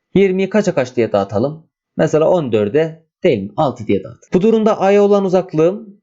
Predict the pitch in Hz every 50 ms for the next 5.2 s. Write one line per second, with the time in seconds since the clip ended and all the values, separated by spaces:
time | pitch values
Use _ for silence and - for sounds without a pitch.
0 | _ - 139 139 131 120 - - - 110 107 127 156 - - _ _ _ _ _
1 | _ _ _ _ _ _ _ _ _ _ _ _ _ - - - 131 123 117 107
2 | 107 - - 147 160 185 185 _ _ _ _ _ _ _ _ - 160 165 165 156
3 | 139 131 156 165 - - - 143 151 165 170 156 135 135 151 170 - - - -
4 | - - _ _ _ _ _ _ - 139 156 165 160 180 151 160 156 156 165 180
5 | 196 196 - _